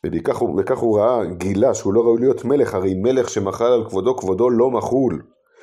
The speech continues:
שנאמר, לאחר שהמליכו את שאול, ובני בליעל אמרו, "מה יושענו זה ויבזהו ולא יביאו לו מנחה ויקם החריש?" וכתיב אחרי זה, "והיה נחש המוני ויחד יבש גלעד." בהמשך הסיפור מסופר ששאול ניצח את נחש העמוני.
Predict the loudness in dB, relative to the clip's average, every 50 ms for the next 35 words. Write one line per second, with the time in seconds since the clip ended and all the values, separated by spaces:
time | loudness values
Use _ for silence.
0 | -20 -20 -20 -20 _ _ _ -4 -2 0 2 2 2 2 2 2 2 2 2 2
1 | 2 2 2 0 0 -2 -2 -2 -2 0 0 0 0 0 0 0 0 -2 -4 -8
2 | -14 _ _ _ _ _ _ _ _ _ _ _ _ _ _ _ _ 0 0 0
3 | 0 0 0 0 0 2 2 2 0 0 0 -2 0 0 0 0 2 2 4 4
4 | 4 2 2 0 0 0 0 0 0 0 -2 0 0 0 0 0 0 0 0 2
5 | 2 2 2 2 2 2 2 2 2 4 4 4 2 4 2 2 2 2 0 0
6 | -2 -2 -2 0 0 0 0 0 -2 -4 -4 -4 -2 -2 -2 0 0 -2 -2 -6
7 | -10 -18 _ -20 -20 -20 -20 -6 -4 -4 -4 -2 -2 0 0 0 0 0 0 0
8 | 2 2 2 2 4 4 4 4 2 0 0 -2 0 0 0 0 0 0 0 0
9 | 2 2 4 2 4 2 2 0 2 2 2 0 0 -2 -2 0 0 0 0 -2
10 | -4 -8 -14 -10 -6 -6 -6 -4 -4 -4 -2 -2 -2 -2 -4 -2 0 2 4 4
11 | 4 4 2 0 -2 -2 -4 -4 0 0 2 2 0 -2 -2 -2 -2 -2 -2 -4
12 | -8 -4 -2 0 0 2 0 0 0 0 -2 -2 0 0 2 2 2 0 -2 -4
13 | -4 -4 -2 -2 -2 -2 -2 -2 -2 -2 -4 -4 -4 -6 -8 -8